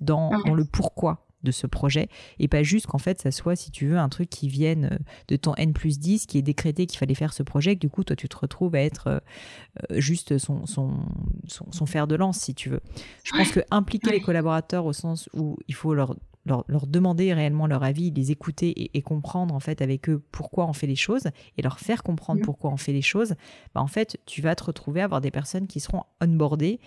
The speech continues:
Speaker 1: et qui auront en fait envie de porter ce projet avec toi et qui vont en fait être tes alliés. Avoir du leadership,
Speaker 2: Mhm.
Speaker 1: c'est réussir à faire en sorte que les personnes avec lesquelles tu collabores soient tes alliés. C'est vraiment ça.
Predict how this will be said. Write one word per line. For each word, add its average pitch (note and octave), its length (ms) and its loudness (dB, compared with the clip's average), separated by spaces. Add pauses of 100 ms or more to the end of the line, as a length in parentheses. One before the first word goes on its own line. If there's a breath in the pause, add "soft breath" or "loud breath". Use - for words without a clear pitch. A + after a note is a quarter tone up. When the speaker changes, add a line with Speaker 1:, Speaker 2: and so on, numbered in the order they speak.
(120)
Speaker 1:
et C#3 80 -2
qui - 180 0
auront F#3 380 2
en D3 100 0
fait F#3+ 340 -2
envie D3 280 2
de - 120 -20
porter - 360 0
ce - 120 -4
projet D#3 360 0
avec D#3+ 180 -2
toi - 220 -2
et - 40 -4
qui - 140 -14
vont F3+ 120 -2
en F3+ 40 -2
fait - 160 -6 (160)
être - 120 -8
tes C#3 300 2
alliés. D3 260 0 (520 loud breath)
Avoir F3+ 240 6
du G#3+ 80 2
leadership, E3 640 0
Speaker 2:
Mhm. G#3+ 120 4
Speaker 1:
c'est G#3+ 120 2
réussir D#3+ 380 0
à D#3 80 4
faire A#3 180 -2
en F#3 80 2
sorte - 380 -2 (500 loud breath)
que - 80 2
les C3+ 80 4
personnes G3 300 4
avec F3 120 2
lesquelles E3 220 0
tu F3 100 -6
collabores D#3 560 0
soient - 420 0 (100)
tes D3 200 4
alliés. D3 280 0 (140)
C'est - 140 -4
vraiment F#3+ 240 4
ça. - 200 -4